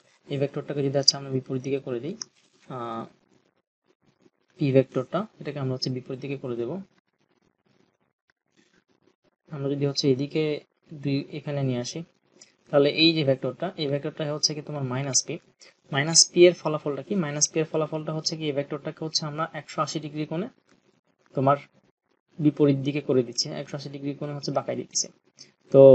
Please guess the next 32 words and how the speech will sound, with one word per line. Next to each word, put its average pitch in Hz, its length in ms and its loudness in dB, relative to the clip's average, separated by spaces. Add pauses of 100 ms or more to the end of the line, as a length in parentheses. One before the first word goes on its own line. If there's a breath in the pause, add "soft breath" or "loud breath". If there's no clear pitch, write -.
(120)
আমাদের 156 340 0
আগের 151 260 4
ভেক্টরটা 160 300 -4
যদি 160 240 4
এদিকে 160 240 4
deduct 139 320 4
করতো, 135 220 -4
এখন 156 260 -6
যে 143 100 2
ভেক্টরটা 139 380 0
সেটা - 180 -10
এদিকে 131 300 -4
deduct 120 240 -6
করে। - 180 -6 (500)
তো 139 60 10 (140)
আমরা 143 220 -2
যখন 160 240 -2
হচ্ছে 165 180 0
কি 165 80 -4
কোনো 151 180 -8
একটা 151 160 -6
ভেক্টরকে 151 440 -8
হচ্ছে 151 240 -2 (200)
ভি 143 120 0
থেকে, 147 240 -8 (480)
আহ, 131 200 2 (320)
পি 160 140 -4
থেকে 165 320 2
minus 147 460 2
পি 151 120 -4
করে 120 200 -6
দিই, 165 160 -6